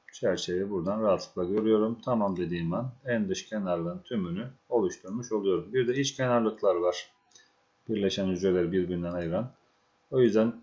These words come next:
tekrar birleştiğim kısımların hepsini seçip sağ tıklıyorum. Hücreleri biçimlendire geliyorum. Tek çizgi ama biraz kalın. Onu seçtim. Rengini siyah seçiyorum. İçe tıklıyorum dikkat ederseniz.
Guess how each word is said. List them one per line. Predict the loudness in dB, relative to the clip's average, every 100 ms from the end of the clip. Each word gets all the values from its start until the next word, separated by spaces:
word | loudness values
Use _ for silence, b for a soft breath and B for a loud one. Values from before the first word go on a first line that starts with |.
| 2
tekrar | 2 4 2 2
birleştiğim | 2 2 2 -2 -2 -6
kısımların | -6 -4 -4 -4
hepsini | -6 -8
seçip | -6 -8 -8 -10 -14 _ -20 _ b b b _
sağ | -6 0 0
tıklıyorum. | -2 -4 4 4 4
Hücreleri | 0 2 4 4 0
biçimlendire | -4 -2 0 0 0 2 2
geliyorum. | 2 2 2 -2 -8 _ _ _ -20 -16
Tek | -2 -2 0
çizgi | -2 -2 2 2
ama | 2 2
biraz | 4 4 2
kalın. | 2 2 0 -6 _ _ _ _ _ -2
Onu | -2 0
seçtim. | -2 -4 -4 -4 0
Rengini | 2 2 0 -2 -6 -12 _ _ _ _ -12
siyah | -2 0 0
seçiyorum. | 0 -6 -4 0 0 -2 -6
İçe | -6 -2 -2
tıklıyorum | -4 0 2 2 0
dikkat | -2 0 2
ederseniz. | 0 -2 -6 -10 -10 -14